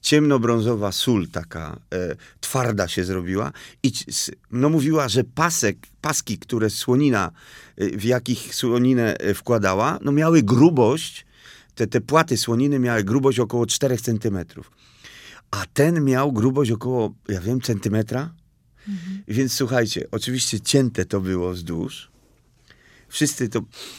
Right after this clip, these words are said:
Speaker 1: po przecięciu nie było żadnego smrodu, niczego. Wprost odwrotnie. Niesamowita rzecz. Z jaką misterią, ja nie powiem do czego, bo nie będę zachwalał siwuchy mojego wujka,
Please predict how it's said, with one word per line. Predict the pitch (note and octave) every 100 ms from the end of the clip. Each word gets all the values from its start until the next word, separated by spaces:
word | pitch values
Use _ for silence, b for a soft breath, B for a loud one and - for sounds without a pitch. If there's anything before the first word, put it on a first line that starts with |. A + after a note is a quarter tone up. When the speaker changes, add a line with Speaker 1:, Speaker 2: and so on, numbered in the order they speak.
| B -
Speaker 1:
po | C#3+
przecięciu | - - B2+ D3+ A#2 G2+ A2+ A#2
nie | B2+ D3
było | F3 A#2+
żadnego | C3+ B2+ A2 G2+
smrodu, | - G2+ G#2+ G#2+ G2 G2+
niczego. | G2 - F#2+ E2 E2 G#2
Wprost | - B2+ C3
odwrotnie. | B2 B2+ G#2+ - - _ -
Niesamowita | A2 A2 A#2+ A#2+ A2+ C3 G2
rzecz. | F2+ G2 - B B B B B _ _ _ -
Z | E2 E2
jaką | F#2+ C3 C#3+ B2+ A2
misterią, | G#2 - - A#2 A2+
ja | A2
nie | A#2+ -
powiem | D3 A#2+
do | A2
czego, | G#2+ C#3 A2 F#2 E2+
bo | F#2+
nie | A2 A2
będę | A#2 A2+
zachwalał | G#2+ G2+ A#2+ A#2 G#2
siwuchy | - A2 A2 G#2+ G2+
mojego | G2 F#2 F#2+
wujka, | F#2 F#2 - F#2+